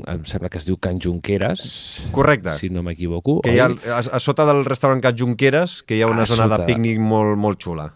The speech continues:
Speaker 1: Ah, exacte. I allà és un dels punts on, eh, conflueixen els tracks de la Llanera Trail.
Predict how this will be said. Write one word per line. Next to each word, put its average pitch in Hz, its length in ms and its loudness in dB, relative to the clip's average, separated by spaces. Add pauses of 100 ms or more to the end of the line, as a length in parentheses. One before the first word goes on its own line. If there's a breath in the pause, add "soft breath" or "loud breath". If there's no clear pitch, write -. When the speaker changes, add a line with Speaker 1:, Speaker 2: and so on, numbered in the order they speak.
(280)
Speaker 1:
Ah, 104 260 0
exacte. 92 640 -4
I 123 220 4
allà 131 560 4
és 120 400 2
un 120 220 0
dels 110 340 0
punts 127 600 2
on, 117 360 4
eh, 95 720 -2
conflueixen 110 1300 2
els 101 240 -4
tracks 98 400 -4
de 104 160 2 (640 loud breath)
la 95 360 2
Llanera 90 380 -4
Trail. 104 380 2